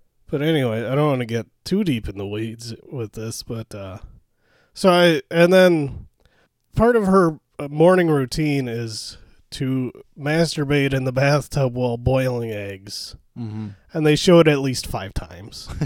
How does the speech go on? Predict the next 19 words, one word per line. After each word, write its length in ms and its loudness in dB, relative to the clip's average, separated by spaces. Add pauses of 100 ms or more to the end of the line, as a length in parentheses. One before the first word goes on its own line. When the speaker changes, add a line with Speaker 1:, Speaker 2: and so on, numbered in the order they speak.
(140)
Speaker 2:
<laughs> 300 -10
Speaker 1:
I 100 -2
thought 260 2
that 120 4
was 160 2
a 60 -2
little 200 -2
gratuitous. 1000 -10
<laughs> 40 -4 (1300)
It 160 0
was, 140 -10
it 160 0
was 160 6
a 100 6
little 340 4
much. 500 -10 (840)
And 200 -2
then, 400 2
uh, 540 0